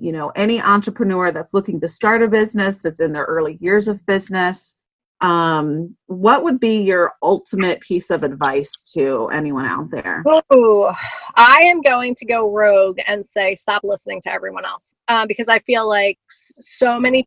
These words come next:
Speaker 2: people are so influenced by other people's opinions about what they should be doing when no one has any insight into what you should be doing, really, except for you.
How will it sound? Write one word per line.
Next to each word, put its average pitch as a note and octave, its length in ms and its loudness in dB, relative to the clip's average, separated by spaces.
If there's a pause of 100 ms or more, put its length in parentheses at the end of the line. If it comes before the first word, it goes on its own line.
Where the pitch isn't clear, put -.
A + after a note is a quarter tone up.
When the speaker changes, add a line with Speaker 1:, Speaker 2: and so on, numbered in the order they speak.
Speaker 2:
people G#3 460 -2
are G3+ 100 -2
so G#3+ 460 -2
influenced G3 800 -4
by F#3 240 4
other G#3 480 2
people's G#3 380 -2
opinions F#3 680 -4
about F#3 320 2
what F#3+ 240 4
they G#3 100 4
should G3 220 0
be G3 140 -4
doing F3+ 460 4 (220)
when F#3 300 0
no B3 320 8
one G3+ 560 4 (140)
has A3+ 280 6
any A3+ 340 -6
insight G3 640 -8
into G#3 220 -8
what G3+ 160 0
you G#3+ 120 -8
should G3+ 180 -6
be F#3+ 100 -4
doing, A3 420 2
really, G3+ 480 0
except - 320 -4
for F3+ 140 -10
you. - 100 -8